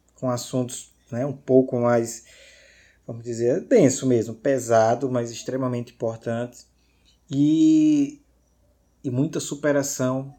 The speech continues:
muita determinação. E eu gostaria de reconhecê-lo por isso,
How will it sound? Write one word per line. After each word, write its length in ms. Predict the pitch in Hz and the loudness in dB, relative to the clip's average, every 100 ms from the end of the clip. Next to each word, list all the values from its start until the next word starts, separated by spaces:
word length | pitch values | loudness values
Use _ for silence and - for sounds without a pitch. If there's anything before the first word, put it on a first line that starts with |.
| - | -12
muita 320 | 127 131 131 | -6 -4 -4
determinação. 1000 | 123 120 117 120 117 113 - 120 123 131 - | -4 -4 -6 -8 -8 -8 -6 -6 -6 -14 -14
E 80 | 127 | -6
eu 60 | 123 | -6
gostaria 500 | 120 - 120 117 120 | -6 -2 -2 2 0
de 360 | 120 113 107 - _ _ | 0 -2 -4 -14 _ _
reconhecê-lo 760 | 170 165 185 185 - 151 180 156 | -8 0 4 4 2 4 4 4
por 200 | 135 117 | 0 0
isso, 420 | 127 143 - - | 0 -2 -8 -16